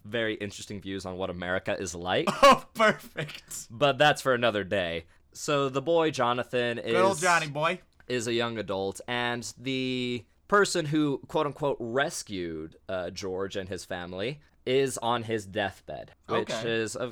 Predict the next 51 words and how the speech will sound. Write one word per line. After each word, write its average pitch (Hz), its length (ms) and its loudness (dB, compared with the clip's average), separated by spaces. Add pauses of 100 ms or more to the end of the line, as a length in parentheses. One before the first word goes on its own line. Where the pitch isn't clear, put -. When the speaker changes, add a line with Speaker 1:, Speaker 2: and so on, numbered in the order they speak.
Speaker 1:
you 135 100 -6
know, 95 220 -6 (280)
the 135 80 -8
case. - 480 -4
And 123 280 -2
this 208 220 -6
fella, 101 420 -2
Dario, 107 580 0
has 107 380 -2
a 113 140 -4
son. - 440 -6 (200)
And 113 600 -2 (240)
as 131 360 2
his 127 180 -4
dying 123 400 -2
breath, 98 600 -6
uh, 117 200 -4
'cause 127 140 -4
Dario's 120 320 0
not 98 140 -4
a 90 40 -10
good 87 220 -8
person, 92 340 -6
I'll 95 100 -4
tell 135 160 0
you 107 100 0
that 101 200 0
right 92 240 -4
now. 85 400 -12
Speaker 2:
Uh-huh. 165 520 0 (220)
Speaker 1:
He, 139 400 0
uh, 110 680 2
abuses 110 640 -2
his 104 180 -6
family, 101 340 -4
his 98 200 -6
son, 98 420 -4
and 98 120 -8
whatnot, 98 580 -4
and 104 140 -4
the 107 60 -8
son 131 240 -4
kinda 110 260 -4
turned 101 280 -6
out 98 140 -2
kind 95 200 -6
of 92 80 -10
horrible 98 460 -2
because 104 460 -2
of 82 120 -10
it. - 280 -18